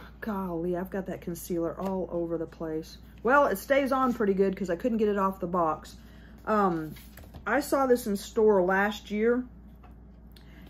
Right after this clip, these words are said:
and I kinda, since I only go up to Sephora twice a year because it's over a hundred miles, I take pictures of things that I want and I put 'em in my cart and then I buy 'em a year later.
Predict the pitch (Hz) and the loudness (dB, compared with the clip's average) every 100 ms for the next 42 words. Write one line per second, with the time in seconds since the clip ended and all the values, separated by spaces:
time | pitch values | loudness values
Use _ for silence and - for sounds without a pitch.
0 | - 196 202 196 247 220 185 165 - - | -6 0 2 2 2 2 4 2 0 -12
1 | - 240 233 233 233 214 226 208 214 196 | -6 -2 2 2 2 2 2 2 -2 -2
2 | 190 220 220 208 180 175 - - - - | -2 2 2 4 4 0 -4 -12 -20 -20
3 | - - - 226 220 226 220 202 202 220 | -20 -14 -2 2 2 0 -2 2 4 4
4 | 262 254 - - - - - 202 233 190 | 2 -4 -14 -20 -18 -16 -8 -4 -2 -2
5 | 185 202 190 202 196 190 190 202 208 214 | -2 0 0 0 0 2 2 4 2 -2
6 | - - - - - - - - - - | -6 -20 -20 -20 -20 -20 -20 -20 -12 0
7 | 190 185 220 - - 233 226 196 185 214 | 0 2 -2 0 0 0 2 0 0 0
8 | 208 202 190 180 190 190 - 180 175 208 | 0 2 2 2 2 0 0 -2 -2 -2
9 | 196 185 165 - 185 - 170 165 170 165 | 0 0 -2 -2 -2 -2 -2 0 0 0
10 | 165 165 165 165 151 131 | 0 2 2 2 0 -4